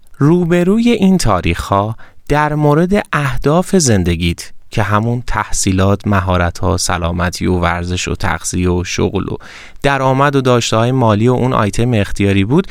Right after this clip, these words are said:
حالا جلوشون می‌نویسی که قراره به کجاها برسی. اما دقت کن که این اهداف رو باید واقع بینانه بنویسی که قابلیت انجام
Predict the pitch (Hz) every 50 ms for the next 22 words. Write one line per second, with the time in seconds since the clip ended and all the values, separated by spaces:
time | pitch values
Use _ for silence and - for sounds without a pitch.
0 | - - - - - - - - 185 202 226 240 202 190 175 170 185 180 - 196
1 | 196 202 196 - - - - - - - 151 175 185 180 160 135 110 110 107 -
2 | - - - - 107 - - - 131 127 127 120 123 127 139 147 175 165 156 139
3 | - - - 107 104 95 - 104 101 98 95 101 - 110 113 117 120 - 110 98
4 | 98 - - - - - - - - - - - - - - - - - 143 135
5 | 107 90 82 82 85 - - - - - - - - - - 147 143 - - -
6 | 143 135 - - 120 104 - 110 - 131 - - 170 202 220 175 151 113 98 98
7 | 101 104 117 - - 143 139 127 120 120 117 117 117 113 110 120 127 139 135 131
8 | 123 123 135 139 135 - 143 143 - 123 120 117 127 123 123 123 123 120 120 117
9 | 117 127 120 98 95 90 90 87 87 92 - - - 87 87 - - - - -
10 | - - - - 110 - - 104 101 92 95 92 92 95 90 95 101 117 - -
11 | 165 - 147 147 143 139 131 135 139 139 135 139 143 139